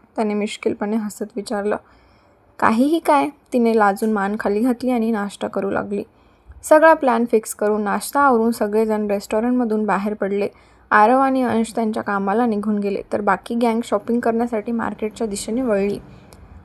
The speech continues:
गाडीत बसल्यावर देखील आरव विचारात हरवला होता. डॉक्टर राठोडचा शब्द आणि शब्द त्याच्या डोक्यात फिरत होता.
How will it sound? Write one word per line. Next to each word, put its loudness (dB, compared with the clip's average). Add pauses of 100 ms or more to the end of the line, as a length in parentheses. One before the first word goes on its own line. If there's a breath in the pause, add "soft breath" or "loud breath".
गाडीत 8
बसल्यावर 2
देखील -2
आरव 2
विचारात 0
हरवला -2
होता. -6 (200)
डॉक्टर 0
राठोडचा 2
शब्द 0
आणि 0
शब्द -4
त्याच्या -2
डोक्यात -4 (100)
फिरत 0
होता. -2